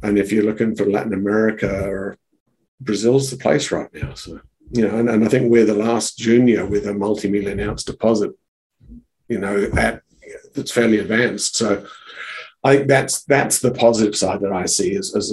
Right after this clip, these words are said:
in as, you know, almost more than the gold price itself, you know, 'cause the producers, even, even when we're complaining about gold being down a bit, it's still nearly eighteen hundred dollars. Those producers are still making a lot of money, and, um, then they're not replacing their reserves, and there's very few more,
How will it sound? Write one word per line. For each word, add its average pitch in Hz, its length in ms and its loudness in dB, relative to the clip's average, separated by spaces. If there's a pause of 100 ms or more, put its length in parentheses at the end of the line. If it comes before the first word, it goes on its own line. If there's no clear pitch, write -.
(100)
in 98 100 0
as, 101 220 -2
you 107 100 -4
know, 101 180 -4 (160)
almost 110 380 0
more 101 180 2
than 101 140 -4
the 95 80 -8
gold 95 260 -4
price 95 280 -8
itself, - 440 -6
you 80 60 -12
know, - 140 -12
'cause - 160 -14
the 131 160 0
producers, 107 580 4
even, 107 380 0 (100)
even 110 300 -2
when 104 140 -2
we're 107 120 -2
complaining 104 480 -2
about - 240 -8
gold 104 220 -2
being - 160 -10
down 110 280 -6
a - 40 -4
bit, - 280 -6
it's - 140 -12
still 113 340 2
nearly 104 300 2
eighteen 101 300 -2
hundred 98 260 -4
dollars. 98 280 -4
Those 120 140 0
producers 110 480 0
are - 40 -6
still 107 200 0
making 95 280 -6
a - 20 -6
lot 92 120 -6
of 98 60 -8
money, 95 300 -4 (600)
and, 104 280 4
um, 95 420 2 (320)
then 104 240 2
they're 104 120 6
not 110 180 2
replacing 101 460 -2
their 92 80 0
reserves, 98 560 2
and 90 120 -4
there's 92 180 -6
very 104 200 0
few 104 180 -4
more, 107 300 -4